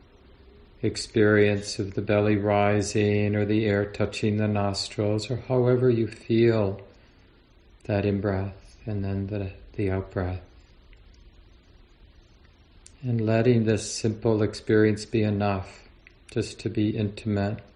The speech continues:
just to be clearly aware of this simple physical experience of breathing in, breathing out.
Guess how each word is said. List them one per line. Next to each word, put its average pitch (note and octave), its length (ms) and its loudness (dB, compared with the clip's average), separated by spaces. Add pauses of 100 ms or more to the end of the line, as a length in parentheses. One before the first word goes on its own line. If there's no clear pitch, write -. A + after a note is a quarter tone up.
(1600)
just - 160 -10
to - 60 -6
be G#2 160 -2
clearly G#2 680 0
aware G2 560 0
of G2 120 -4
this G2+ 200 -2
simple G2 800 -4 (1200)
physical G2+ 480 0
experience G2 1200 -4 (120)
of G#2+ 200 -8
breathing G2 380 0
in, G2 480 -2 (1800)
breathing G2+ 420 -2
out. F#2 540 -2